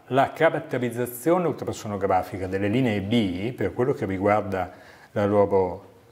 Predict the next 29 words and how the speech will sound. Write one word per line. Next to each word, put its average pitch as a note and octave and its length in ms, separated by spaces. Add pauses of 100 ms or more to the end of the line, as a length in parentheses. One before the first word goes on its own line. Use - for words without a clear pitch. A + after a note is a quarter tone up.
(120)
distanza, G#2 920
la A2 120
loro G#2 240
coalescenza, G2+ 680
intensità, G2+ 640
persistenza A#2+ 840
durante G#2+ 480
tutto E3+ 240
il C3 60
ciclo A2+ 280
respiratorio, E2+ 800 (340)
può G3+ 140
essere G2 380
veramente, G2 840 (320)
eh, G2 520
non B2 260
intuitivo. F2+ 800 (400)
Infatti D#3+ 640
è C3+ 180
vero G2+ 560
che A#2 500 (300)
possono B2 380
essere A2 340
anche A2+ 220
semplicemente G#2+ 640
contate G2 800
le F#2+ 100
linee F#2 300
B G#2 280